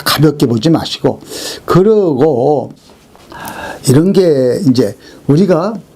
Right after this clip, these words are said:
욕심에는 두 가지가 있어. 복을 불러들이는 욕심이 있고 화를 불러들이는 욕심이 있어. 어느 때 어떤 것이 좋다 나쁘다는 우리가 구분을 할 수가 없어. 이것이 운이니까,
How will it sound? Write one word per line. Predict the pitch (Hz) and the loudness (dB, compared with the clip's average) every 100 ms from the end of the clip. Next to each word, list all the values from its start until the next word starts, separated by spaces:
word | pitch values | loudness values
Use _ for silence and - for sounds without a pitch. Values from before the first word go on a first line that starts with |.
| _ - - - | _ -20 -20 -2
욕심에는 | 135 165 - 254 254 247 254 | 2 2 0 2 2 2 0
두 | - 135 | 0 0
가지가 | 147 143 120 117 | 0 0 0 -2
있어. | 113 - 113 - - - - - - - | -2 -2 -4 -6 -18 -20 -20 -20 -10 -4
복을 | - 156 214 294 285 285 | 0 2 4 2 2 -2
불러들이는 | - 156 180 185 185 185 156 147 165 175 | -2 2 4 4 2 0 -2 -2 0 2
욕심이 | 131 110 - 147 120 | 2 0 0 0 0
있고 | 107 - 123 - - - - | -2 -2 -2 -4 -18 -20 -18
화를 | - - 156 160 175 190 214 226 220 | -6 -2 0 0 0 0 2 2 -2
불러들이는 | - 151 147 143 143 143 139 | 0 2 2 0 0 0 0
욕심이 | 123 - 131 120 | -2 -4 -4 -2
있어. | 110 107 - 104 - - - - - - - - - - | -4 -6 -8 -8 -14 -20 -20 -20 -20 -16 -14 -14 -6 0
어느 | 151 190 226 226 220 | 2 2 2 0 0
때 | 247 | 0
어떤 | 233 131 135 143 180 | 0 -2 -4 0 0
것이 | 170 170 180 | 2 0 -2
좋다 | 139 143 143 151 | 0 0 0 0
나쁘다는 | 147 110 - 131 135 139 185 | 0 -2 -4 -4 -2 -2 0
우리가 | 139 127 147 | 0 0 -2
구분을 | - 123 139 135 | -4 -2 0 0
할 | 113 | -4
수가 | - 131 | -4 -4
없어. | - | 0
이것이 | 196 208 220 220 | 2 2 2 0
운이니까, | 147 226 302 240 151 - 110 113 120 110 | 2 2 2 0 -2 -4 -10 -8 -10 -12